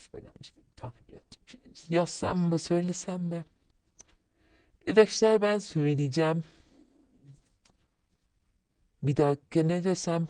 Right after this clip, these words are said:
kanka yazacağım. Çünkü acıktım. Kanka ben diyeceğim. Ben, kanka ben.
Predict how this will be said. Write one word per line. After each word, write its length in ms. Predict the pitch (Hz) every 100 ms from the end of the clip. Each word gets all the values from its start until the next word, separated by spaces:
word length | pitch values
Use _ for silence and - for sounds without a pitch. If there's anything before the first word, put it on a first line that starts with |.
| -
kanka 680 | - 151 151 151 - 165
yazacağım. 680 | 160 160 160 139 170 175 180 - _ _ _ _ _ _ _ _ _ _ _ _ _ _ _ _ _ _ _ _
Çünkü 540 | - 165 160 147 160
acıktım. 680 | 156 139 143 - - 143 156 - _ _ _ _ _ _ _ _ _ _ _ _ -
Kanka 720 | - 160 151 151 - 165 143
ben 340 | 160 160 165 160 _ _ _ _ _ _ _ _ - 139 135 131
diyeceğim. 500 | 139 131 165 160 160 _ _ - _ _ _ _
Ben, 420 | 156 143 139 143 147 _
kanka 480 | - 156 156 147 143
ben. 320 | 143 139 147